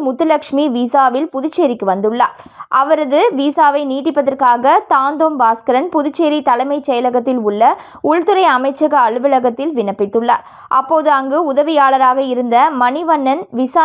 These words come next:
நீட்டிப்பிற்காக மூவாயிரம் ரூபாய் லஞ்சம் கேட்டுள்ளார். இது குறித்து சி பி ஐ போலீசாருக்கு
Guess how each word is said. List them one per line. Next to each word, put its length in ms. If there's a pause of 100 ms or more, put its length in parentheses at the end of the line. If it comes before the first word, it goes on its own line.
(120)
நீட்டிப்பிற்காக 760 (400)
மூவாயிரம் 680
ரூபாய் 360
லஞ்சம் 380
கேட்டுள்ளார். 500 (360)
இது 180
குறித்து 260 (120)
சி 180
பி 160
ஐ 20 (120)
போலீசாருக்கு 680